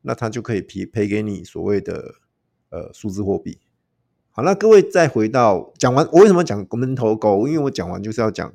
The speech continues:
F T X。啊，F T X这边的话，它是在，呃，美东时间九月二十，呃，九月二十九号截止，所以你还没有去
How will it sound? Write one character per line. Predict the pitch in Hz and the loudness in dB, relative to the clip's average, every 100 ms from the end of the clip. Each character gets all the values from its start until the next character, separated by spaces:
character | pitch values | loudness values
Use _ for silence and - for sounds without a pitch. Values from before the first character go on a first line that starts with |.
| _ | _
F | 120 107 | -8 -6
T | 104 | -10
X。 | 95 95 - - _ _ _ _ _ _ | -6 -8 -8 -18 _ _ _ _ _ _
啊 | 120 | -4
，F | 78 165 | -2 0
T | 156 160 | 4 6
X | 147 135 117 - _ _ _ - | 6 4 0 -6 _ _ _ -6
这 | - | 0
边 | 147 143 135 | 4 4 4
的 | 123 | 2
话， | 139 120 | 4 4
它 | 123 120 | 2 0
是 | - 120 | -2 -6
在， | - 135 127 113 95 73 65 - - | -4 0 4 4 4 0 -6 -10 -8
呃， | 104 101 - - - - - _ | -6 -6 -6 -8 -12 -16 -18 _
美 | 117 120 110 | -2 0 0
东 | 101 175 185 | 4 4 4
时 | - 120 | 0 -4
间 | 117 135 135 143 _ _ _ | 2 4 4 0 _ _ _
九 | - 110 90 | -2 0 2
月 | 123 127 | 2 2
二 | 131 | 2
十， | 110 - - | 0 -4 -10
呃， | - - | -10 -2
九 | 131 147 | 4 8
月 | 175 | 8
二 | 160 | 8
十 | 143 | 6
九 | 135 101 | 2 0
号 | 104 110 | 4 2
截 | 98 92 | 2 -4
止， | 95 - - _ _ _ _ _ | -6 -10 -20 _ _ _ _ _
所 | - 180 | 0 4
以 | 151 | 4
你 | 117 | 2
还 | - 107 139 | 0 2 2
没 | 180 | 2
有 | 175 104 | 2 0
去 | - 120 98 - | -4 -6 -6 -8